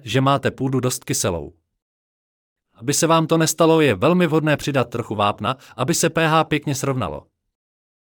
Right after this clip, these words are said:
Je ti, kdo mají své zahrádky na vápencích, si s tím nemusí dělat hlavu.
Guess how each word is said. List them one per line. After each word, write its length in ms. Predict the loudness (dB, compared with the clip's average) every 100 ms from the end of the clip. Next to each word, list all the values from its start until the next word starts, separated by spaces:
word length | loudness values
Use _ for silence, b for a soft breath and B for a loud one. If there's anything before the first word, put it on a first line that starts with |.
| _ _ _ _ -4
Je 140 | -2
ti, 180 | 2 0
kdo 180 | 2 2
mají 220 | 2 0
své 200 | 0 0
zahrádky 460 | 2 2 2 0 -2
na 100 | 0
vápencích, 720 | 2 2 -2 -4 -6 -8 -12 -10
si 180 | -6
s 80 | -6
tím 200 | -4 -2
nemusí 480 | 0 -2 0 0 0
dělat 300 | 0 0 0
hlavu. 360 | -2 -2 -4